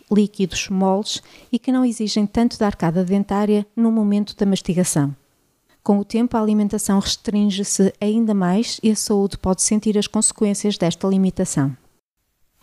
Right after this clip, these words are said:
Gengivite. A falta de dentes interfere na correta e adequada higiene oral diária. Com o tempo, pode haver o aumento de placa bacteriana causadora da gengivite.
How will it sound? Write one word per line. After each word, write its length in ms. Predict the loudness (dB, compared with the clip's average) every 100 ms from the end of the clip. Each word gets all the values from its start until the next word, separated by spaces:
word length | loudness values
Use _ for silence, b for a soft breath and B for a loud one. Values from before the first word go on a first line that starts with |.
| -4
Gengivite. 800 | 0 2 2 -2 -4 -6 -16 -18 _ _ _ _ _ _ -6
A 60 |
falta 340 | -2 0 0 -2
de 80 | -2
dentes 360 | -2 0 0 -2
interfere 480 | -4 -4 -2 0
na 160 | 2 0
correta 580 | -2 -2 -2 0 -2 -2 0
e 140 | 0
adequada 420 | 0 -2 -2 0
higiene 460 | -2 0 0 2 2
oral 280 | 0 0 -2
diária. 560 | 2 2 2 0 -2 -6 _
Com 200 | -2 0
o 60 | 0
tempo, 380 | 0 0 -2 -2
pode 220 | -2 0
haver 220 | 2 2
o 80 | 2
aumento 460 | 2 2 0 -2
de 80 | -8
placa 500 | -4 0 0 0 -2 0
bacteriana 760 | 0 -2 -4 0 2 2 0
causadora 640 | 0 -2 0 0 0 0
da 140 | 0 -2
gengivite. 760 | 0 2 0 0 -4 -6 -20